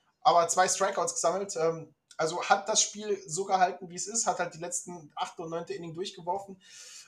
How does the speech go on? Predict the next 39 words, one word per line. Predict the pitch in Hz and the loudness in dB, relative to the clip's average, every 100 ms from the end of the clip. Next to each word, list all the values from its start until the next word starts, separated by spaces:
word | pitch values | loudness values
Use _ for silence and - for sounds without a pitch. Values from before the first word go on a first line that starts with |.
| - | 6
Ähm, | 165 165 165 151 _ _ - | 8 8 4 -10 _ _ -4
hat | 170 233 | 0 0
die | 240 | 0
Punkte | 240 - 247 | -2 -4 -2
zwar | 233 220 | 2 4
abgegeben, | 240 240 214 208 | 2 -2 -10 -6
aber | 190 180 | -2 -2
am | 175 | -4
Schluss | - 214 - | -8 -4 -2
hat, | 190 - - | -2 -4 -8
hat | 160 156 | -8 -6
der | 175 | -6
Vorsprung | 170 196 - 175 | -4 -6 -6 -4
seiner | 165 156 | -2 0
Mannschaft | 156 180 170 - | -2 -4 -6 -6
gereicht, | 147 151 - - _ _ - | -2 -2 -2 -12 _ _ -10
dass | - | -8
das | 151 - | -6 -4
Ganze, | 151 151 - 156 156 - _ | -2 0 -2 -2 -4 -6 _
äh, | 151 | -2
ein | 143 - 143 | 0 0 -4
Save | - 165 - | -2 0 -2
für | - | -6
ihn | 175 160 | -10 -8
wird | 151 170 156 | -4 -4 -4
und | |
nicht | 147 147 | -8 -6
eine | 147 | -8
Blown | 156 175 240 185 | -2 2 4 2
Lead. | 196 208 240 - - | 0 -4 -8 -12 -2
Nee, | 175 | 4
hat | 196 | 6
er | 208 | 6
gut | - 240 | 4 -2
gemacht, | 220 196 220 - - | -2 0 0 -2 -4
hat | 180 | -2
er | 185 | -2
gut | 202 | -6
gepitcht, | - - 208 - | -12 -6 -4 -4